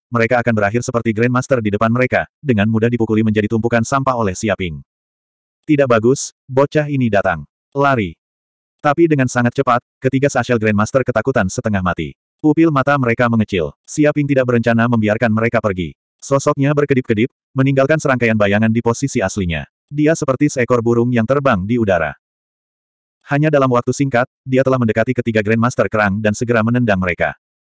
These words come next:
Kekuatan tendangan ini tidak bisa dianggap remeh. Itu seperti tendangan melumpuhkan surgawi yang legendaris yang memiliki kekuatan untuk mengguncang gunung. Mereka semua merasa tendangan Siaping mengandung kekuatan pusaran air yang menakutkan.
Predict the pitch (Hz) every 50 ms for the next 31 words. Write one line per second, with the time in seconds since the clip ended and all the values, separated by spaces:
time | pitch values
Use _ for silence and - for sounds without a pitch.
0 | _ _ _ _ _ _ _ _ _ _ _ - 147 143 151 139 135 - 151 156
1 | 156 147 131 120 120 123 127 123 120 123 131 135 127 113 104 107 120 - 131 123
2 | 120 127 127 127 127 123 113 110 104 92 85 78 - _ _ _ _ _ - 151
3 | 143 - 165 - - 135 135 135 156 156 147 127 117 110 117 127 127 117 107 104
4 | 113 107 117 117 - - 127 117 113 107 113 123 127 120 113 113 110 113 120 113
5 | 113 113 120 - - 120 113 101 101 98 101 107 117 123 113 - 120 - 107 101
6 | - 110 110 110 120 120 131 131 127 127 123 117 123 123 120 117 104 95 95 87
7 | 82 78 73 69 _ _ _ _ _ _ _ _ _ _ _ _ _ _ _ _
8 | _ _ _ _ _ _ _ _ - 139 139 143 135 151 160 - 156 139 135 131
9 | 135 127 120 113 - 131 - 123 110 107 107 110 - - 123 120 127 131 131 127
10 | 120 110 107 107 110 113 123 120 110 107 107 - 113 113 127 120 - 131 135 127
11 | 120 123 123 123 117 107 104 98 95 95 95 90 101 101 - - 85 82 73 69